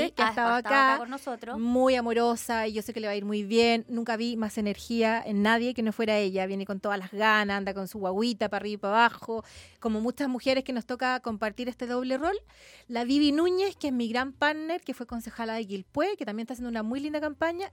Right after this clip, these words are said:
Speaker 2: y Javier Kraseman, que
Speaker 1: Que
Speaker 2: es una
Speaker 1: también lo conocimos acá en
Speaker 2: ¿También
Speaker 1: Radio
Speaker 2: vino
Speaker 1: Festival.
Speaker 2: acá?
Speaker 1: Sí,
Speaker 2: Sí.
Speaker 1: también lo conocimos.
Speaker 2: Eh, Javier Kraseman tiene, es agricultor, ha sido un gran luchador del tema del agua, entiende perfecto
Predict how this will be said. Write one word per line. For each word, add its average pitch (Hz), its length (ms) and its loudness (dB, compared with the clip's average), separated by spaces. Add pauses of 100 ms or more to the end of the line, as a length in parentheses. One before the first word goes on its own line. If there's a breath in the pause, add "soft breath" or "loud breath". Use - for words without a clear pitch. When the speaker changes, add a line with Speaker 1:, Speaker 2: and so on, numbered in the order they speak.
Speaker 2:
y 370 120 2 (400 soft breath)
Javier 262 340 -2
Kraseman, 262 220 -2 (800 soft breath)
que 262 320 4
Speaker 1:
Que 269 80 -2
Speaker 2:
es - 100 -4
una 269 100 -2
Speaker 1:
también 226 280 -2
lo 254 100 0
conocimos 320 460 4
acá 349 160 2
en 349 60 2
Speaker 2:
¿También 302 260 6
Speaker 1:
Radio 381 140 4
Speaker 2:
vino 392 100 2
Speaker 1:
Festival. 403 220 2
Speaker 2:
acá? - 40 0
Speaker 1:
Sí, 180 100 -2
Speaker 2:
Sí. 175 40 -4
Speaker 1:
también 180 300 -2
lo 196 80 -6
conocimos. 277 400 -10 (160)
Speaker 2:
Eh, 220 340 0
Javier 247 240 0
Kraseman 285 600 -2
tiene, 254 440 -2
es 233 100 -2
agricultor, 226 680 -2 (380 soft breath)
ha 226 80 -6
sido 240 300 -2
un 220 120 -2
gran 247 260 2
luchador 277 460 0
del 262 160 -2
tema 240 220 -4
del 214 140 -2
agua, 254 340 0
entiende 233 320 -4
perfecto 247 640 -4